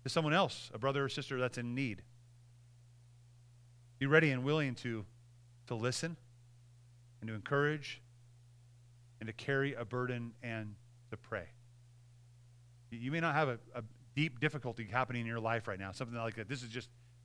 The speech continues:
crippling me every day. And you're walking through life and it's great. But there are brothers and sisters who are struggling. And when we take time and say, "I'm gonna, I'm gonna be alert to that, I'm gonna pray,"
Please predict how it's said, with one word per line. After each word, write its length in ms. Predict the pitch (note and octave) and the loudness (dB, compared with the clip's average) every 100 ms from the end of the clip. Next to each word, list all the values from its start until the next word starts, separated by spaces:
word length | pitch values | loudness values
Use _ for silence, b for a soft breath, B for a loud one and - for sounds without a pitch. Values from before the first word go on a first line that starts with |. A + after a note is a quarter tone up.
| - - | -20 2
crippling 400 | F#3+ - D#3+ C3+ | 4 4 2 2
me 100 | C3+ | 2
every 200 | C3+ B2+ | 2 2
day. 300 | B2 F2+ - - - - - - - - - - - - - - - | 2 0 -8 -20 -20 -20 -20 -20 -20 -20 -20 -20 -20 -20 -20 -16 -6
And 80 | A#2+ | -2
you're 160 | C#3+ | 0
walking 360 | C3 C#3+ D3 D3+ | 6 6 6 2
through 160 | C#3+ | 2
life 240 | C#3 C#3+ C3 | 6 6 4
and 80 | C#3 | -4
it's 140 | B2+ | -6
great. 320 | - C#3+ C#3 - - - - - - - - - - - - - - - - | 0 2 2 -2 -16 -20 -20 -20 -20 -20 -20 -20 -20 -20 -20 -20 -20 -14 -10
But 140 | A2 | -4
there 220 | B2 C#3+ | 2 4
are 80 | C3+ | 4
brothers 320 | A2+ C3 B2 | 2 0 0
and 80 | G#2+ | -4
sisters 540 | - B2+ - G#2+ - - - - - - - - - - - - - | -6 -6 -6 -8 -10 -16 -20 -20 -20 -20 -20 -20 -20 -20 -20 -20 -12
who 80 | G#2+ | -10
are 40 | |
struggling. 340 | - - F2+ D#2 - - - - - - - - - - - | -8 -8 -8 -12 -20 -20 -20 -20 -20 -20 -20 -20 -20 -20 -14
And 80 | B2 | -6
when 60 | B2 | -2
we 100 | D3 | 2
take 240 | D3 B2+ | 2 2
time 240 | C3+ C3 B2 | 2 0 0
and 80 | |
say, 80 | A#2 | -2
"I'm 120 | A2+ | -2
gonna, 180 | C3 G#2+ - | -2 -4 -4
I'm 80 | C3 | -4
gonna 120 | C3 | -2
be 80 | A2+ | -2
alert 360 | G2+ A2+ B2+ - | -2 -2 -4 -4
to 100 | B2 | -2
that, 240 | B2 A#2 | 0 0
I'm 100 | A2+ | -4
gonna 140 | A2 G2+ | -6 -8
pray," 400 | - A2+ A2+ | -4 -2 -2